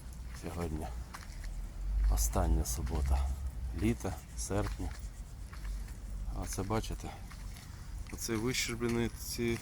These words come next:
то дал-, далеко, там вибух був, ну, то-, тоді ще, більше року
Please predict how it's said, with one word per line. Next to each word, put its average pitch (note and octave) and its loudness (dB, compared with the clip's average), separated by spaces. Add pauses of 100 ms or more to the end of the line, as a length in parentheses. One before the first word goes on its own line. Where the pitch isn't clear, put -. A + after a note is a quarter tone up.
(1200)
то G#2 -4
дал-, G2+ 0
далеко, A2 6 (800)
там F2 2 (920)
вибух F2+ 6
був, D2+ 2 (460)
ну, F2+ 4 (500)
то-, D2 -2 (140)
тоді E2 -2
ще, - -6 (840)
більше F#2 0
року E2+ 0